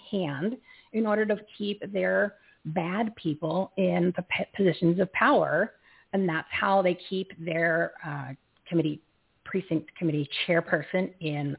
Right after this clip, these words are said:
office, and then that's how they use them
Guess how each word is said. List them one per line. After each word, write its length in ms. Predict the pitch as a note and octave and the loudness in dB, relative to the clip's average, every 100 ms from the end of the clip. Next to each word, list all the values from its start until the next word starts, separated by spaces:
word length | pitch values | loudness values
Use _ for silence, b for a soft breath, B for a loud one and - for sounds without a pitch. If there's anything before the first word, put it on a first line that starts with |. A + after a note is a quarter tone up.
| - | -6
office, 440 | B2 A2 F#3 C4 - _ B B B - | -6 -2 0 0 -4 _ B B B -4
and 140 | F#3 | 0
then 200 | F3+ E3+ | 2 2
that's 160 | D3+ - | 0 -2
how 340 | - F3 E3 E3 | -4 0 0 0
they 100 | F3 | 0
use 400 | D#3+ E3 E3+ E3+ - | 0 0 0 0 -4
them 480 | E3 D3 D3+ G#3+ | -4 -2 0 0